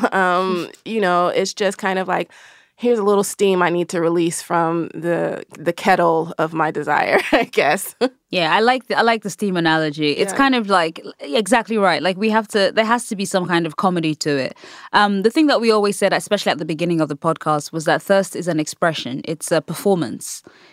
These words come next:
Speaker 3: It is very much a, a sort of, uh, a sort of like a joke in a stand-up set. Like, it's kind of
Speaker 1: Mm-hmm.
Speaker 3: like, here's something outrageous and ridiculous and so funny, but also at,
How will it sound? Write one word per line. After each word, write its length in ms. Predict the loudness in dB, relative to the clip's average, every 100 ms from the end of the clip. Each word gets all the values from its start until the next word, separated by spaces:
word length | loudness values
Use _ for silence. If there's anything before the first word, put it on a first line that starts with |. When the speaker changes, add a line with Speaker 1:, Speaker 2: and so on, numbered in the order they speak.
| _
Speaker 3:
It 120 | -2
is 120 | 0 2
very 260 | 2 2
much 280 | 0 -2 -2 -2
a, 580 | 2 2 2 0 -2 0
a 80 | 0
sort 240 | 2 2
of, 260 | 2 0 0
uh, 320 | 2 2 0 0
a 40 |
sort 160 | 0 0
of 60 |
like 140 | 2 0
a 60 | 0
joke 320 | 0 0 0
in 80 | -4
a 80 |
stand-up 480 | -2 -2 0 0 -4
set. 500 | -4 -4 -4 -4 -14 -4
Like, 180 | -2 -2
it's 180 | -6 0
kind 220 | 0 2
of 60 | 2
Speaker 1:
Mm-hmm. 60 |
Speaker 3:
like, 380 | 2 4 2 -4 -18 -20 -20 -20 -20 _ -4
here's 260 | 0 0
something 400 | 2 -2 0 0
outrageous 540 | 2 2 2 2 0 -2
and 200 | -2 -2
ridiculous 540 | 0 0 2 2 0 0
and 180 | -4 0
so 200 | 0 0
funny, 420 | 2 2 2 0
but 180 | 2 2
also 440 | 2 2 2 2
at, 200 | 2 0